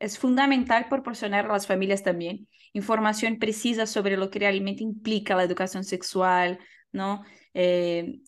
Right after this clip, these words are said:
y lo, y lo que no se debe explicar, ¿né? Los beneficios para todos, los, para los niños, para las niñas, para las propias familias.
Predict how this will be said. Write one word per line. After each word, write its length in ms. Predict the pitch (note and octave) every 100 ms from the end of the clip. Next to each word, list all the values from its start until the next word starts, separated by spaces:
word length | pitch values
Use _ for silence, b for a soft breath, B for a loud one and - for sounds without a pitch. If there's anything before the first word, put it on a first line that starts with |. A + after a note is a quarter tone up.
| _ _
y 160 | A#3 A#3
lo, 500 | A3+ A3+ A#3+ B3+ -
y 120 | A#3+
lo 200 | A#3 A3+
que 160 | A#3 B3
no 560 | A#3 A3+ A#3+ B3+ B3+ - -
se 180 | - G3+
debe 220 | G#3 G#3
explicar, 960 | G#3 F#3+ F3 - G#3+ A3 A3 A3 G#3
¿né? 280 | G3+ G3+ C4+
Los 200 | A#3+ G3+
beneficios 560 | G3 G3+ G3 G#3+ G#3 G3
para 340 | - E3+ E3
todos, 540 | - F3 F3+ F3 F3 F3+
los, 420 | F3+ F3+ - _ _ _ -
para 200 | F#3 F#3
los 240 | F3+ F3+
niños, 300 | G3+ G#3 G3
para 220 | - F3
las 200 | E3 E3
niñas, 320 | F#3 F#3+ F#3
para 200 | - F3+
las 120 | F3 F3+
propias 280 | F#3 F#3
familias. 640 | F#3 E3+ E3+ F3 F3 F#3